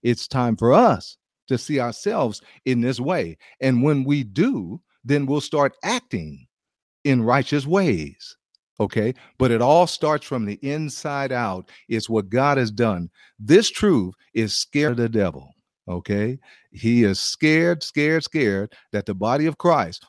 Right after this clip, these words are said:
will get a hold of the fact and understand who they've been made by being made the righteousness of God that is not based on their actions,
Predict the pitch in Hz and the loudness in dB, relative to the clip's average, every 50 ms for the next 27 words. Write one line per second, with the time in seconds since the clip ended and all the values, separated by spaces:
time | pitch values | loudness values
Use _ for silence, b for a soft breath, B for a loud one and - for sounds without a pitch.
0 | b - 107 107 107 120 113 113 - - 151 160 156 151 135 131 123 120 - - | b -8 -6 -2 0 0 0 0 -2 0 0 2 2 2 0 -2 -4 -4 -2 -2
1 | 170 156 123 - - 107 92 98 113 131 143 139 - - - 156 135 107 101 123 | -2 -2 -2 -4 -4 -6 -4 -4 -4 -2 -4 -4 -6 -4 -4 -4 -2 -2 -2 0
2 | 147 147 143 151 156 160 143 160 165 160 165 170 175 170 135 104 95 98 98 b | 0 0 2 0 0 0 -2 -4 -4 -2 -2 0 0 0 0 -2 -4 -6 -8 b
3 | b b b 104 104 104 104 120 123 113 107 107 120 139 135 120 107 101 95 95 | b b b -6 -4 -2 0 0 2 2 2 2 2 0 -2 -4 -4 -4 -4 -2
4 | 101 117 131 156 - - 151 - 165 160 151 170 151 143 147 127 120 123 120 120 | 0 0 0 0 -2 -4 -6 -6 -6 -6 -6 -6 -2 0 2 2 4 2 0 -2
5 | B B B B - 120 110 104 110 92 107 113 135 151 156 139 139 147 147 - | B B B B -4 -2 -2 0 -2 0 2 2 2 2 2 0 -2 -2 -2 -2
6 | - 147 135 135 131 127 123 - - 143 156 151 - - 170 151 156 151 - | -2 -2 -2 0 -2 -2 -2 -2 -4 -4 -4 -4 -4 -6 -6 -4 -4 -6 -6